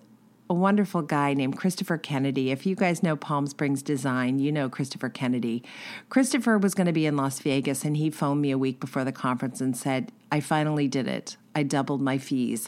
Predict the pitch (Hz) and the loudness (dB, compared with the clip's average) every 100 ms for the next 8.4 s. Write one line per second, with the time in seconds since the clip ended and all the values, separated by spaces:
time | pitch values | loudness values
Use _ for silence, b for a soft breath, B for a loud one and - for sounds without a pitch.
0 | - 196 202 269 277 - 208 202 196 196 | 0 2 4 0 0 2 2 2 2 4
1 | 175 175 - - 139 131 - - 143 139 | 6 4 0 0 0 0 -2 -2 2 2
2 | 113 - 214 202 - 185 170 135 120 113 | 0 2 2 2 0 2 4 2 0 -2
3 | - 151 139 175 202 202 185 160 151 143 | -4 -2 0 2 4 4 2 0 0 0
4 | 135 90 - 143 131 135 - 156 143 - | 2 0 -2 -2 0 -2 -2 0 0 0
5 | 143 131 127 - - - 139 156 190 220 | -2 -2 -6 -6 -6 -4 -2 2 2 4
6 | 247 202 180 123 - 160 165 165 156 147 | 4 6 4 2 0 0 2 2 2 0
7 | 147 143 131 123 - 147 - 135 127 170 | 0 0 2 0 0 -4 0 0 0 0
8 | 185 202 180 | 2 2 2